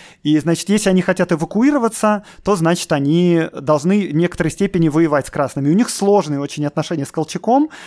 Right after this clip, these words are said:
Они его с какой-то стороны поддерживают, а с большой стороны они самостоятельно. Они, с одной стороны, хотят уплыть, в общем-то, и не понимают, зачем они бороться с красными должны,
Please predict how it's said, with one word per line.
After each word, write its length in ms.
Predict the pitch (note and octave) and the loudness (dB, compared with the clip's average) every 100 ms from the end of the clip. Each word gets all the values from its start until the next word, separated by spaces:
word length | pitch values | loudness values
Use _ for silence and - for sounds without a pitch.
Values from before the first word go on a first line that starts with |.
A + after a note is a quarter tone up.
| - - - | -18 -12 -2
Они 200 | C#3 F#3+ | 2 2
его 180 | F3+ | 2
с 80 | E3+ | 0
какой-то 280 | E3+ F3 F3+ | -2 -2 -2
стороны 240 | F#3 F3 | 0 0
поддерживают, 540 | E3+ F3 D#3+ B3+ A3 D3 | 0 -2 0 -2 -2 0
а 140 | C3+ | -2
с 80 | A#2+ | -2
большой 260 | D3+ - A3+ | -4 -4 -4
стороны 280 | F3 E3+ | -2 0
они 120 | E3+ E3 | 0 0
самостоятельно. 760 | - D#3+ - D#3+ C3+ B2+ B2 | -2 -4 0 0 -2 -4 -6
Они, 120 | C#3 | -4
с 80 | D#3 | -2
одной 200 | F#3 F#3+ | 0 0
стороны, 280 | - F#3 F3+ | 0 0 0
хотят 300 | - E3+ D#3+ | 0 -2 -2
уплыть, 400 | E3 F#3 D#3+ D3 | -2 0 0 0
в 60 | C3 | -8
общем-то, 340 | - D3 C#3+ | -6 -6 -4
и 40 | |
не 100 | C#3+ | -2
понимают, 300 | D3+ D#3+ D#3+ | 0 0 0
зачем 220 | D3+ - D3+ | 0 -2 -2
они 80 | |
бороться 320 | D3+ D#3 D#3 - | 0 0 -2 -2
с 20 | |
красными 420 | - C4 B3+ F3 | 0 0 2 0
должны, 340 | C#3 C3 B2 | 0 -2 -8